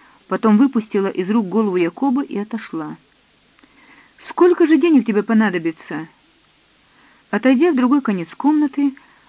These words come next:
она начала что-то перекладывать на столе. Казалось, после слов Якобы ей не сидится на месте.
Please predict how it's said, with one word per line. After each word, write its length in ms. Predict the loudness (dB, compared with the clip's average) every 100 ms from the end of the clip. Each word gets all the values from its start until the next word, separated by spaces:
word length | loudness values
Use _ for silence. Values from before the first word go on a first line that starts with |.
| _
она 180 | 2 4
начала 400 | 6 4 2 -2
что-то 260 | -2 -6 -6
перекладывать 600 | -4 -6 -4 -4 -4 -4
на 80 | -6
столе. 440 | -6 -6 -6 -8 -12 _ _ -20 _
Казалось, 460 | 0 2 4 2 0 -6 _ _ _ _
после 300 | 2 2 0
слов 200 | 2 2
Якобы 400 | 2 2 0 2
ей 140 | 2
не 140 | 2 2
сидится 400 | -2 -8 -4 -2
на 80 | 0
месте. 520 | -2 -8 -12 -14